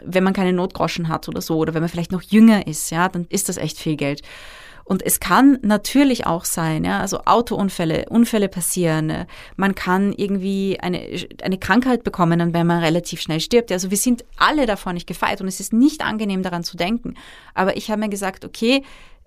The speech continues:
es kostet nicht viel Geld und mir ist eben wichtig, falls ich innerhalb der nächsten zwanzig Jahre versterben sollte,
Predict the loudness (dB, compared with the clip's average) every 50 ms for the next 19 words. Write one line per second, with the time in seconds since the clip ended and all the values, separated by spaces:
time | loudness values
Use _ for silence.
0 | _ -8 -8 -8 -6 -2 0 0 0 0 -2 -6 -6 -6 -6 -6 -6 -10 -16 -20
1 | -20 -18 -10 -6 -4 -2 -2 -4 -6 -8 -8 -6 -4 -4 -4 -4 -4 -6 -10 -10
2 | -8 -8 -8 -10 -10 -8 -4 -4 -2 -2 -4 -4 -6 -6 -6 -6 -4 -2 -2 -2
3 | -2 -2 -4 -4 -4 -4 -10 -18 _ -8 -2 0 0 0 0 -2 -6 -8 -8 -6
4 | -6 -4 -4 -2 -2 -2 -4 -4 -4 -6 -6 -6 -6 -10 -10 -6 -4 -4 -4 -4
5 | -6 -8 -8 -4 -4 -4 -4 -4 -6 -8 -8 -10 -12 -10 -10 -6 -2 2 2 4
6 | 4 4 2 2 0 0 0 0 0 0 0 0